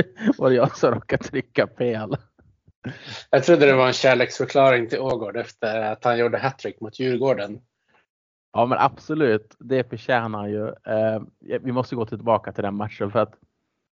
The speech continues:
Speaker 1: när slutsignalen gick så var det, ja, för, för mig var det en av de skönaste segrarna som jag upplevt på,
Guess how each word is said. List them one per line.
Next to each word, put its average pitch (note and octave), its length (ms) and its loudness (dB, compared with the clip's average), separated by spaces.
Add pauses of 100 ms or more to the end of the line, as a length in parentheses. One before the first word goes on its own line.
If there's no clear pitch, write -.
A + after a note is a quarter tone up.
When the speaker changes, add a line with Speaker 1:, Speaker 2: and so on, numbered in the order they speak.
(100)
Speaker 1:
när A#2 100 4
slutsignalen C3+ 880 2
gick A#2 540 -8 (440)
så - 160 -8
var B2 200 2
det, D2+ 200 0 (840)
ja, - 60 -6
för, B2+ 140 -12
för - 200 -8
mig D#3+ 180 4
var A#2 120 4
det G#2+ 60 6
en A2 180 2
av G#2+ 40 -2
de G#2+ 120 -4
skönaste A#2+ 680 0
segrarna G#2 640 0 (680)
som G#2+ 120 -2
jag G#2+ 140 2
upplevt A2+ 540 0
på, G2 380 0